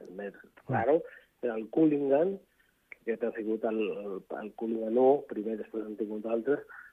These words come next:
Speaker 1: però el Cullingan va ser un diamant que en brut, en el seu moment, passava dels tres mil quilats.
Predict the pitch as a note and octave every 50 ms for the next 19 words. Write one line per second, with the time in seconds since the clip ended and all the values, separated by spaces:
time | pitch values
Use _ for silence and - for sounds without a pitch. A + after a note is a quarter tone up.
0 | _ _ - C3 A2+ A2 G#2+ - - A#2+ A#2 A#2+ B2 B2 B2 B2 C3+ B2+ - C3
1 | B2+ B2 B2 B2+ B2 B2 B2 B2 B2 C3+ C3+ - - C3 A#2 A2 A#2 A2+ A2+ C3
2 | D#3 D#3 D3+ D#3+ D#3 - - - - _ - - B2 A#2 A2+ A2 A2+ - - C3+
3 | C3+ C3+ C3+ C3+ C#3+ C#3+ C#3+ D3 C#3+ - - - - - - _ _ - C#3+ C3
4 | - - C3+ C3 C3+ C3+ C3 C3+ B2 - - - A#2+ G#2 G#2 A#2 A#2+ A2+ G#2+ -
5 | - G2 E2+ F2 -